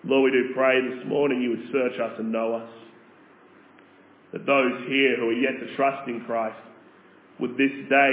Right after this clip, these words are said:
be arrested by the Spirit of God. And that this morning they would cry out, "Lord, remember me." And Lord,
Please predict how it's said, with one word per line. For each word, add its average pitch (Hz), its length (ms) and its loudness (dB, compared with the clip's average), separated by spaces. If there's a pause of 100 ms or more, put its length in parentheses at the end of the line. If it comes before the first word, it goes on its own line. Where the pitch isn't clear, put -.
be 123 120 0
arrested 127 520 -2
by 123 140 0
the 120 240 -10
Spirit 131 300 2
of - 140 -8
God. 113 320 -4 (1040)
And 131 120 -2
that 135 60 0
this 139 220 0
morning 135 380 2
they 127 120 2
would 127 260 -4
cry 139 220 6
out, 131 220 0
"Lord, 143 400 4
remember 139 580 -2
me." 131 480 -2 (1400)
And - 120 -4
Lord, 143 240 4